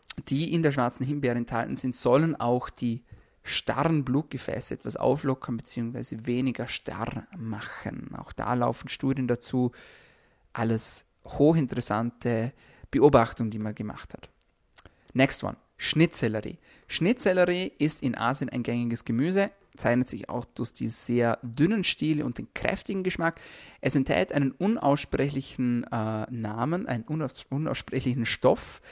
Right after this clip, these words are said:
äh, nämlich enthält die Schnittsellerie ein sogenanntes M B P. Das ist ein drei N-Butylphthalid, mit P H geschrieben, furchtbar in der Aussprache. Ähm, dieser Stoff ist allerdings sehr interessant und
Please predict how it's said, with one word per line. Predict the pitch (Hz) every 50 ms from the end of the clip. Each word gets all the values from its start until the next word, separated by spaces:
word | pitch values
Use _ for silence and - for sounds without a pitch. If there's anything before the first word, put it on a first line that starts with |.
| - - - - - - -
äh, | - 156 -
nämlich | 127 135 139 147 143 - -
enthält | 131 - 151 139 135
die | - 139
Schnittsellerie | - 160 185 - - 156 139 139 135 139
ein | 135 131
sogenanntes | - 147 139 139 131 123 135 127 -
M | - 127 139 165 165
B | 151 135
P. | 135 - - - 120 - - - _ - - - - - - - -
Das | - 123 127
ist | 151 151 - -
ein | 123 123 117
drei | 107 - 113 123 139 -
N-Butylphthalid, | - - 135 143 143 - - _ - 131 120 123 131 131 - - - 180 190 220 233 233 - - - - - - - - 147 143 156 170 165 135 - - - - - - - - _ _ -
mit | - 120 - -
P | - 120
H | 120 117 151
geschrieben, | 160 156 - - - 143 147 160 185 220 - - _ - -
furchtbar | - - - 143 151 - - - - - 98 - -
in | 151
der | 120 - -
Aussprache. | - 139 - - - 147 147 165 202 269 269 - - - - - - - -
Ähm, | 135 139 139 143 143 - - _ _ _ _ _ _ _ _ _ -
dieser | 185 240 254 226
Stoff | - - 180 180 -
ist | - 160 - -
allerdings | 160 165 151 160 151 - - -
sehr | - - 196
interessant | 151 123 - - 135 - - 95 117 165 - -
und | - 143 143 139 143 - -